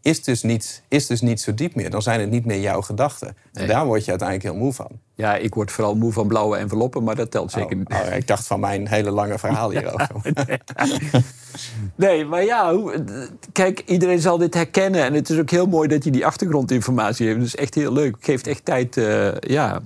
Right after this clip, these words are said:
Speaker 2: echt wel stof tot nadenken.
Speaker 1: Mhm.
Speaker 2: Ehm, maar hoe ga je er nu mee om, hè? En ja, ik, ik heb het dus voor een heel groot deel kunnen delegeren. Dus ik ben echt wel gelukkig, ehm, dat, dat ik heb, dat heb kunnen doen.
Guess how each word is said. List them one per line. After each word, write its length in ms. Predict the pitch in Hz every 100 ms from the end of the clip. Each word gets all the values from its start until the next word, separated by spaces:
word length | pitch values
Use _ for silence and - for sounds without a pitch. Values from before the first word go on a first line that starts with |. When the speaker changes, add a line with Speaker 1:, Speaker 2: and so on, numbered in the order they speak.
| 95
Speaker 2:
echt 260 | - 120 -
wel 340 | 113 110 107 -
stof 280 | - 151 -
tot 160 | 113
nadenken. 600 | 127 156 127 101 104 - _ _ -
Speaker 1:
Mhm. 120 | 110 107 123 - -
Speaker 2:
Ehm, 320 | 147 147 143 - - _
maar 140 | 127 143
hoe 200 | 185 208
ga 140 | 196
je 100 | 160
er 120 | 135
nu 120 | 131 127
mee 240 | 123 175
om, 240 | 131 95 101
hè? 200 | 110 139 -
En 360 | - 123 120 117 - _ _ - - - -
ja, 220 | - 127 -
ik, 120 | 117 - _ _ _ -
ik 160 | - 127
heb 160 | 139 123
het 120 | 110
dus 160 | 123
voor 160 | - 123
een 100 | 117
heel 160 | 123 110
groot 260 | 120 110
deel 360 | 113 110 98 98 -
kunnen 280 | 175 143
delegeren. 640 | 120 113 107 98 127 151 156
Dus 180 | 123 113
ik 120 | 110
ben 160 | 101
echt 200 | - 107
wel 380 | 104 101 98 - -
gelukkig, 640 | - 110 123 113 107 - -
ehm, 440 | 95 95 95 95 95 -
dat, 300 | 110 104 107 -
dat 220 | 110 104
ik 120 | 101
heb, 160 | 107 - _
dat 240 | - 110 110
heb 140 | 101
kunnen 260 | - 101 95
doen. 320 | 120 170